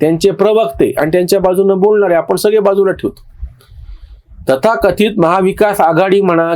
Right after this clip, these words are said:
किंवा डावी आघाडी म्हणा, हे सगळे लिब्रांडो पत्रकार हे सगळे जे आता भाजपच्या विरोधातले एक सगळे जे नेते आहेत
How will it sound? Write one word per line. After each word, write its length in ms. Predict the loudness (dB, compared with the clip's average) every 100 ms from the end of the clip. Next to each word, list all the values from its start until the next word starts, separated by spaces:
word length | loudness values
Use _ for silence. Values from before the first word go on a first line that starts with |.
| 0
किंवा 260 | 0 0
डावी 360 | 0 0 2 0
आघाडी 360 | 0 0 0
म्हणा, 300 | 0 0 0 0
हे 140 | 0
सगळे 300 | 0 0 0
लिब्रांडो 540 | 0 0 -2 0 -2
पत्रकार 600 | -2 -2 -2 -2 0 0
हे 160 | 0 0
सगळे 540 | 0 0 2 0 0 -4 _ _ _ _ _ _ -8 -4
जे 160 | 0 0 0 -2
आता 380 | -2 0 -2 -2 -6 -10 -12 -10
भाजपच्या 600 | -4 -2 0 0 0 0
विरोधातले 760 | 2 2 2 2 -2 0 -2 0 -2 -4 -6 0
एक 320 | 0 0 -4
सगळे 300 | -2 0 0
जे 140 | 0
नेते 340 | 0 0 0 0
आहेत 180 | 0